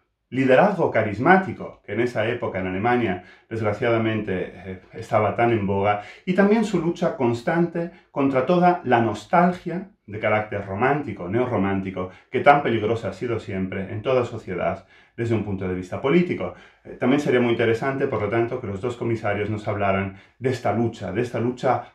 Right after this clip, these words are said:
política frente a la nostalgia que encontramos en la obra de Sander. Em, en general, eh, creo que estamos aquí ante un proyecto, eh, no una suma de, eh, fotografías, sino un proyecto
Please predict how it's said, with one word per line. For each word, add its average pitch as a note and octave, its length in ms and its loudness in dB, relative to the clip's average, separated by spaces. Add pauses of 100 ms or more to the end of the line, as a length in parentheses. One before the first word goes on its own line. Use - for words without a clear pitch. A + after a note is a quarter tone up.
política A#2+ 580 4
frente G#2+ 280 -6
a G#2+ 40 -2
la A#2+ 100 0
nostalgia G2+ 600 -4
que A2 120 -6
encontramos F#2 840 -6
en G#2+ 100 -6
la G2 100 -4
obra F#2 200 -6
de F#2 100 -14
Sander. - 380 -16 (720)
Em, C3 580 4 (1200)
en C#3+ 140 -2
general, F#3+ 640 6
eh, A#2+ 640 -2
creo F3 220 0
que A#2+ 460 -2 (600)
estamos D#3+ 380 0
aquí C#3 420 -4
ante G#2 240 -4
un A2+ 100 2
proyecto, C#3 640 -2 (360)
eh, G#2 120 -6
no C#3+ 180 4
una D3 160 2
suma A#2+ 360 0
de, F#2+ 300 0 (140)
eh, F2+ 260 -16
fotografías, G#2+ 720 -4
sino G#2+ 200 -2
un G2+ 100 -2
proyecto G#2+ 640 -2